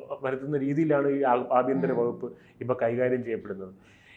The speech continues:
Speaker 1: കേരള പോലീസിന്റെ, കേരള പോലീസിന്റെ വിശ്വാസ്യതയ്ക്കേറ്റ ഏറ്റവും വലിയ തിരിച്ചടികളിൽ ഒന്നാണ് പത്തനംതിട്ടയിൽ ഈ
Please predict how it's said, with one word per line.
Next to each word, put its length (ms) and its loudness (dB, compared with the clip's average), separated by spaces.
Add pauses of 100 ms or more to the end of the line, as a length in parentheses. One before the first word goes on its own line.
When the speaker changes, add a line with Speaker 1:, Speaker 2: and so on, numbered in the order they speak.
(120)
Speaker 1:
കേരള 220 8
പോലീസിന്റെ, 760 6
കേരള 200 6
പോലീസിന്റെ 400 0
വിശ്വാസ്യതയ്ക്കേറ്റ 800 0
ഏറ്റവും 360 2
വലിയ 160 0
തിരിച്ചടികളിൽ 560 2
ഒന്നാണ് 280 0
പത്തനംതിട്ടയിൽ 760 0
ഈ 80 -2